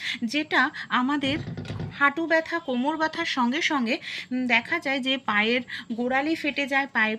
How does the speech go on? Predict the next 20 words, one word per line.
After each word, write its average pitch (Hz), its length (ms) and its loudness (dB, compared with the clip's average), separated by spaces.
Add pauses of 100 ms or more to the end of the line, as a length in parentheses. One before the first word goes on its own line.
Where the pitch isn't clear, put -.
পাতা 208 260 2
ফেটে 302 280 -2
যায়, 277 240 -2
সেটাকে 220 340 0 (300)
ঠিক 302 140 -2 (100)
করতে 262 240 -2 (300)
সাহায্য 262 480 4
করে। 165 260 0 (760)
এখানে 349 300 2 (240)
আদার 247 260 6 (640)
যেটা 262 220 6
নিয়েছি 254 420 2
টুকরোটা, 226 520 2 (440)
ভালো 254 280 2
করে 359 240 -2
আমি 254 220 0 (180)
এইভাবে 233 380 0 (340)
খোসাটা 247 460 6 (260)
ছাড়িয়ে 269 500 4
নিচ্ছি। 175 340 -8